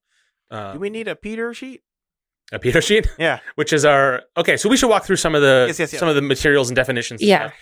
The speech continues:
Speaker 1: A lot of this is our learnings from doing Glom
Speaker 2: Yeah.
Speaker 1: that we're sort of applying here. And we talked about this in that previous episode where, like, where we are kind of just re-, going, repeating the, the same steps and hoping to learn a little bit more this time.
Speaker 2: Mm-hmm.
Speaker 1: Um, but the first thing you put together when you wanna sell a game is a sell sheet.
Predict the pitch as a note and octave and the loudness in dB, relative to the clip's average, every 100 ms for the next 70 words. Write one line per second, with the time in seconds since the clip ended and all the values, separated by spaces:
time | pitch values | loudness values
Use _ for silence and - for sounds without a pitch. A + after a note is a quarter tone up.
0 | - D3+ E3 E3 D3+ C3+ B2+ B2+ A#2+ A#2 | -4 0 2 2 0 2 4 2 0 -4
1 | B2 A#2 A2 G#2 G#2 F#2+ F#2+ _ B2 G#2+ | -4 -2 -2 -2 -4 -6 -12 _ -12 -8
2 | G#2 G#2 A2 G2 - G#2 G2 F#2 F#2+ A2 | -8 -6 -8 -8 -8 -6 -4 -4 -4 -2
3 | C#3 B2 G#2+ G2+ G#2 G2 G#2 G2+ G2+ G2+ | -2 -2 -6 -10 -10 -6 -6 -4 -4 -4
4 | F#2+ F#2 F#2 F#2 F#2 F2+ _ _ _ - | -6 -8 -6 -6 -6 -10 _ _ _ -8
5 | G#2+ G#2 G#2+ A#2+ A2+ A2+ G#2 F#2+ G2+ - | -4 -2 2 2 0 -2 -4 -4 -6 -6
6 | - _ _ _ _ _ _ _ _ _ | -14 _ _ _ _ _ _ _ _ _
7 | _ _ - C#3+ - D#3 D3 C3+ C#3+ F#3+ | _ _ -6 -6 0 0 2 2 2 4
8 | E3 C#3 B2+ - B2 A#2 C3+ B2 C3 A2+ | 2 0 -6 -4 -4 -4 -4 -2 -2 -2
9 | - A#2 - - _ _ _ - A2+ B2 | -2 -2 -2 -14 _ _ _ -8 -4 -2
10 | B2+ A2+ A#2 G#2+ G2+ G#2 G#2 F#2 F#2+ - | -2 -2 -2 -2 -4 -4 -6 -6 -8 -8
11 | F2+ E2+ D#3 E3 E3 F3 - G#2+ G2+ G2+ | -12 -12 -18 -20 -20 -14 -4 -2 -2 -4
12 | G#2 G#2+ A#2+ C#3+ G#3+ A3 - F3+ E3 E3 | -8 -12 -6 -2 2 2 2 0 0 -2
13 | D#3 C#3+ D3+ D#3+ C#3 C3 - C#3+ C3+ D#3 | -2 2 2 2 0 -2 0 2 4 2
14 | D#3 D3 - F3+ F3+ - G2 | 2 0 2 2 2 -2 -8